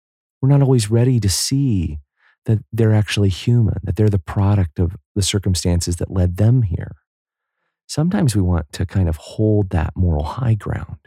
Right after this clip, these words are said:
"No, no, I'm the one who got hurt, damn it." I'm curious for you how you approached that moment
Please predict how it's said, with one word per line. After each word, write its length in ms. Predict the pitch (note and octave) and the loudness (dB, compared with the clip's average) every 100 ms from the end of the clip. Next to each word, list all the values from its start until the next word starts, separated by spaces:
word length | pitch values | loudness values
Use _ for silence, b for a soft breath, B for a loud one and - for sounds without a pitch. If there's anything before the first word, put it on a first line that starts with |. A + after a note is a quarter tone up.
| _ _ _ _ _ - | _ _ _ _ _ -2
"No, 100 | F#3+ | 0
no, 240 | F#3+ A#2+ - | 2 0 -2
I'm 180 | G3+ G3+ | 0 2
the 80 | E3+ | 2
one 160 | D3+ | 2
who 80 | D3+ | 2
got 180 | D3+ - | 0 -6
hurt, 340 | C#3+ F#3+ A3 - | -4 -2 -2 -6
damn 240 | - D#2+ D#2+ | -12 -8 -6
it." 140 | - _ _ _ - | -8 _ _ _ -6
I'm 220 | D3 F#3+ G#3+ | 0 2 0
curious 420 | - E3 C3+ - | 0 2 2 -2
for 220 | - G2+ | -2 0
you 640 | F#2 G2+ G2 E2+ F2 G2+ - _ | 2 2 2 2 -2 -6 -12 _
how 480 | - A#2 B2+ C#3 C#3+ | -8 -2 2 2 2
you 300 | B2 G#2+ G#2+ | 2 2 2
approached 720 | F#2 - F#2 D2 - - - | 0 -2 -2 -2 -6 -14 -6
that 240 | F#2+ E2 - | -2 -2 -2
moment 560 | E2+ E2+ D#2+ D#2+ - | -2 0 0 -2 -6